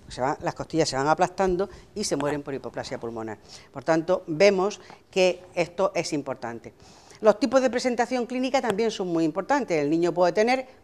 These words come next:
muchas cantidades o una sola. El niño puede tener solo cardiopatía congénita, entonces tiene un defecto, sin más.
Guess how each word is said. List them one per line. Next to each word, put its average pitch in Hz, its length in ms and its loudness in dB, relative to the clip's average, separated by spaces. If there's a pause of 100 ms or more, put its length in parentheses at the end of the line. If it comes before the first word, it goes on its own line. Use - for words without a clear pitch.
muchas 233 340 -2
cantidades 131 520 -2 (100)
o 175 120 6
una 160 220 4
sola. 113 320 -4 (260)
El 139 100 -6
niño 160 180 2
puede 180 160 4
tener 202 180 2
solo 247 340 2
cardiopatía 156 560 0
congénita, 156 520 -4
entonces 135 200 -8
tiene 160 200 -2
un 214 180 -4
defecto, 156 400 -8 (160)
sin 127 220 -8
más. 147 260 -6